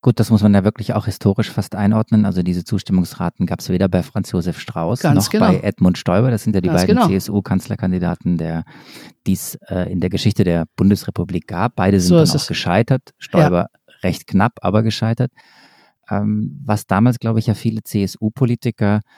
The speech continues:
Speaker 1: zur Überlegung gebracht hat, dass man eben als bayerischer Ministerpräsident vielleicht im eigenen Land erfolgreich sein kann, aber irgendwie nicht bundesweit wählbar ist, ne? Es gab immer das Bonmot,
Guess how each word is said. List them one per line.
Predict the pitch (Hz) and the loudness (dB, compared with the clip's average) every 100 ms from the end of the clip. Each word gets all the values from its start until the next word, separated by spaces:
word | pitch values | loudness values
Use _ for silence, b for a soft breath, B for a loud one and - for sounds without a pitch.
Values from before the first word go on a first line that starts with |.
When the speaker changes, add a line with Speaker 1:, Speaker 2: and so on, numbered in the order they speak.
| b - | b -10
Speaker 1:
zur | - | -4
Überlegung | 98 95 104 120 | -2 2 4 4
gebracht | 110 104 107 - 110 | 2 -2 -6 -4 -4
hat, | 104 | -4
dass | - | 0
man | 101 92 | 0 0
eben | 98 98 | 0 0
als | - | -2
bayerischer | 85 92 107 101 | -6 -4 -2 0
Ministerpräsident | 92 101 - 107 - 101 92 92 90 | 2 0 -2 -6 -2 -4 -2 -4 -4
vielleicht | 92 90 - | -4 -4 -4
im | 95 | -6
eigenen | 87 92 90 | -4 -4 -4
Land | 87 107 | -2 -4
erfolgreich | 120 - 120 - 110 - | -4 -6 -8 -6 -8 -4
sein | 113 117 | -6 -2
kann, | 110 - | -4 -4
aber | 98 - - | -4 -4 -2
irgendwie | 95 98 95 90 | 0 0 -2 -2
nicht | 95 92 - | -2 -2 -2
bundesweit | 92 90 87 - 80 80 82 | -2 0 -2 -6 -10 -10 -12
wählbar | 80 82 82 80 | -10 -10 -10 -12
ist, | 76 - 87 | -16 -8 -4
ne? | 92 | -2
Es | - | -4
gab | 90 95 | -8 -4
immer | 92 | -2
das | 90 - | -2 -6
Bonmot, | - 82 82 82 92 | -8 -6 -6 -4 -4